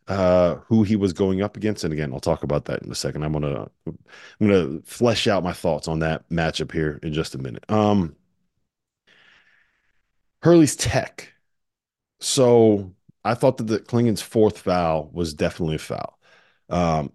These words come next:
it was, I, I thought his third foul was definitely a foul. I think it was obvious that Dan was really, really frustrated about the situation with the four fouls. I think you could see it. You could read his lips on the broadcast, what he was saying and why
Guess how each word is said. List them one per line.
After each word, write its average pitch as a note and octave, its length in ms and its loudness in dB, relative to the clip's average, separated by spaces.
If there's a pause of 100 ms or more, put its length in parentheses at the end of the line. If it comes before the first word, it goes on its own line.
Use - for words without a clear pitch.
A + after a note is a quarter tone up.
it F#2 80 -2
was, F2+ 280 0
I, F#2+ 220 2
I - 20 0
thought F2+ 160 2
his G2+ 120 0
third A2 280 2
foul D2 220 -2
was C#2 100 -10
definitely D2 360 -8
a B1+ 40 -12
foul. - 480 -10
I E2+ 80 -2
think - 280 -4
it F2 60 -2
was D2+ 200 -4
obvious F2 420 0
that E2 320 -2 (400)
Dan F2 400 0
was D2+ 280 -4
really, F2 420 0
really F2 260 -2
frustrated F2 500 -2
about D#2 200 -4
the - 80 -10
situation F2 480 -2
with D2+ 80 -6
the - 60 -18
four D#2 200 -2
fouls. C3 480 -2
I D#2 80 -4
think E2+ 240 -4
you E2+ 80 -4
could C#2+ 180 -8
see F2+ 300 0
it. F#2 60 0
You D#2+ 100 -8
could C#2 200 -10
read E2+ 160 0
his C#2 180 -4
lips E2 280 -2 (360)
on E2+ 100 -4
the D#2+ 80 -4
broadcast, E2+ 540 0
what E2+ 120 -2
he F2 100 0
was D2+ 120 -2
saying C3 480 0 (100)
and D#2 180 -6
why D2+ 360 -4